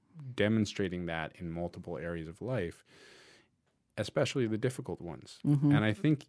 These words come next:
Speaker 1: you, you don't have to demonstrate mastery in the difficult areas of life. You,
Speaker 2: Mm-hmm.
Speaker 1: I, I've learned this, you know, more than any other relationship, with my relationship,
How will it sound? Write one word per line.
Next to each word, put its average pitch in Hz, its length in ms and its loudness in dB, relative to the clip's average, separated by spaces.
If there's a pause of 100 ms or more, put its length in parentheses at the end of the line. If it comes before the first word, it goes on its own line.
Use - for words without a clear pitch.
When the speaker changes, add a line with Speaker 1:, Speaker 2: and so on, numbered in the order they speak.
Speaker 1:
you, 135 240 -10
you 113 240 -4
don't 123 380 -2
have 113 280 -6
to 101 80 -8
demonstrate 92 720 -2
mastery 87 680 -2
in 82 100 -6
the 82 60 -6
difficult 82 420 -6
areas 82 300 -6
of 82 100 -12
life. 90 300 -4
You, 151 100 6
Speaker 2:
Mm-hmm. 139 320 2
Speaker 1:
I, 90 100 -6 (120)
I've 90 120 0
learned 95 300 2
this, - 220 -4
you 87 100 -6
know, 80 280 -6 (100)
more 101 200 2
than 87 160 2
any 90 220 0
other 82 200 -2
relationship, 82 500 -8
with 82 100 -8
my 82 120 -6
relationship, 82 680 -8